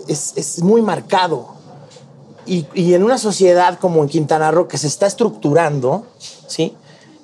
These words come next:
Hay mucha vanidad, ¿no? Entonces eran los ricos y los pobres, por decirlo así, lo voy a decir así,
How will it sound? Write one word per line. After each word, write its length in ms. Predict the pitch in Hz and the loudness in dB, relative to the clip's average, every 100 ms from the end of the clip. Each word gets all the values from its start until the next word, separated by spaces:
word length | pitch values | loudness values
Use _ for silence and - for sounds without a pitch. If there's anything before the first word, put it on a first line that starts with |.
| - | -4
Hay 200 | 175 202 | 0 2
mucha 360 | 208 220 220 202 | 2 2 2 0
vanidad, 540 | 190 196 190 220 175 - - _ _ | 2 0 0 -2 -6 -10 -20 _ _
¿no? 220 | 170 190 | -2 0
Entonces 420 | 208 - 208 208 - | 0 -4 -6 -4 0
eran 240 | 226 214 | 0 2
los 240 | 196 175 175 | 4 4 2
ricos 600 | 302 285 - - - - - _ _ _ _ | -2 0 0 0 -2 -12 -20 _ _ _ _
y 120 | 175 | 0
los 200 | 165 160 | 2 2
pobres, 440 | - 143 - - - | 2 0 -2 -12 -4
por 140 | 139 151 | 0 2
decirlo 340 | 147 185 170 | 2 2 2
así, 260 | - 175 175 | 2 -2 2
lo 100 | 156 | 4
voy 140 | 180 | 4
a 20 | |
decir 220 | 165 156 147 | 2 2 -2
así, 200 | - | -4